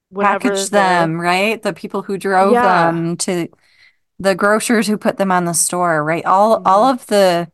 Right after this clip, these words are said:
Speaker 2: moments that led up to this moment when you're holding this grape.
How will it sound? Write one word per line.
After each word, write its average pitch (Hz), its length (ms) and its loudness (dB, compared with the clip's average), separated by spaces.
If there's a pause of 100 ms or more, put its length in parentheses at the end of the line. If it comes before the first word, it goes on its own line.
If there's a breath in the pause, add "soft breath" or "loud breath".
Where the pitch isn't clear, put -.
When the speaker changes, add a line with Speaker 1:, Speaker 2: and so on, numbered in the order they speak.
Speaker 2:
moments 180 840 0
that 156 240 -2
led 170 200 0
up 160 280 0
to 151 640 -6
this 196 340 -2
moment 156 400 -4
when 170 120 -8
you're 165 180 -8
holding 160 500 -6
this 135 220 -6
grape. 143 440 -8